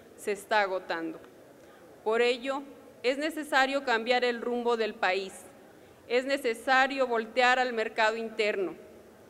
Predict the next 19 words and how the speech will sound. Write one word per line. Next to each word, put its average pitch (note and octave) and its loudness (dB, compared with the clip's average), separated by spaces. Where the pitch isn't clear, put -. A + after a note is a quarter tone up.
Este C4+ 0
año, C#4 0
el B3+ -6
Fondo D#4 2
Monetario C4 0
Internacional A3+ -2
ha B3 4
recomendado B3 2
a B3+ 4
los A#3+ -2
países A3+ -2
del G#3 -6
mundo A#3+ -4
voltear A#3+ 2
a D4+ 0
sus B3 -12
mercados A#3+ 0
internos, G#3+ -4
fortalecerlos A#3 0